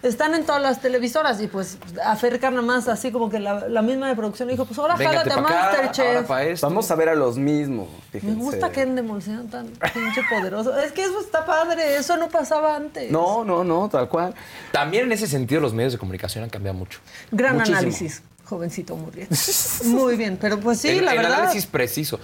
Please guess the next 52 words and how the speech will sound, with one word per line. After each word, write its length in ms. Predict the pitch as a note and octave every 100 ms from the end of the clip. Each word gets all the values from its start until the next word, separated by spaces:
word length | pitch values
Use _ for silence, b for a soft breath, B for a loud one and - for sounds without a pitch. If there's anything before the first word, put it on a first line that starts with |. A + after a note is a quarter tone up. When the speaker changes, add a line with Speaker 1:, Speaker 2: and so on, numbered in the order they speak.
| B -
Speaker 1:
La 100 | A#3+
Speaker 2:
No, 80 |
Speaker 1:
verdad, 180 | C4+ E4
Speaker 2:
sí, 240 | - A3 F#3
Speaker 1:
sí. 60 |
Speaker 2:
hay, 80 | D3 D#3+
hay 120 | F3
mucho 180 | F#3 D#3
más 140 | E3
apertura 440 | F#3 C3 A2 C#3 D3
porque 220 | G#2 A2
hay 60 |
mucho 220 | A#2 A2+ G2+
más, 280 | G2 G2+ A2+
este, 380 | - F#2 E2+ - B B -
variedad, 760 | A2 A#2+ A#2+ A#2 A#2+ E3 D#3+
¿no? 220 | A#2+ C#3
Hay, 140 | D3+ A#2+
hay, 140 | A#2 -
hay, 300 | B2+ A#2+ G#2+
hay 120 | B2
más 260 | B2 C3+ B2
medios, 480 | B2 B2 B2 C#3 A2+
pues, 180 | - F#2+ - -
eh, 220 | - - - -
o 60 | F#2
sea, 140 | G2
se 160 | G2 A2+
ha, 120 | A2+
se 120 | B2
ha 60 | A#2
ido 180 | A#2+ B2
de-, 100 | A#2
diversificando 1000 | B2 A2+ C3 A#2 A2+ A2 G#2+ G#2 A#2+ B2
muchísimo. 360 | G#2+ C#3 D3
Speaker 1:
Pues 160 | C#4 C4+
sí, 240 | D4+ E4
y 40 | C4
también 400 | B3 A#3+ C4 C#4+
como 220 | F4+ D4
que 100 | B3
creo 160 | A#3 A#3+
que 80 | C#4
las 160 | A#3+
televisoras 540 | A#3 G3 F#3+ A3 A3+ A3+
se 60 |
dieron 220 | F#3+ G3+ A3
cuenta 280 | G#3+ G#3+
que 100 | G#3+ G#3
hay 220 | G3+ G3 -
casas 300 | A3+ G#3 G#3
productoras. 720 | G3+ F#3 E3+ - G3+ F#3+ A3+